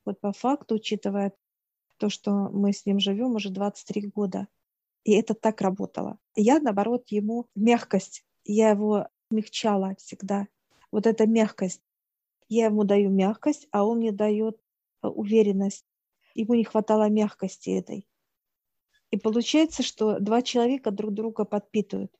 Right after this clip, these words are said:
Одному не хватает теплоты, природная стихия, постоянно холод, и раз, и человек второй даёт теплоту.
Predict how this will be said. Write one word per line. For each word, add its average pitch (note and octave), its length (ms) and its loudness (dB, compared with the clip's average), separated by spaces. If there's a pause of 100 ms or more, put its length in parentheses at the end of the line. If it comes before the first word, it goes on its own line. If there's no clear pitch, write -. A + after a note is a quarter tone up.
(440)
Одному G#3 200 2
не G3 120 2
хватает G3 540 -2
теплоты, G#3+ 640 -2 (420)
природная G#3 520 4
стихия, F#3+ 600 0 (420)
постоянно G3 440 -2
холод, B3 480 -2 (120)
и G#3+ 260 4
раз, B3 500 0
и G#3 100 -6
человек G#3+ 380 0
второй A3 320 0
даёт G3+ 380 -2
теплоту. G3 600 -8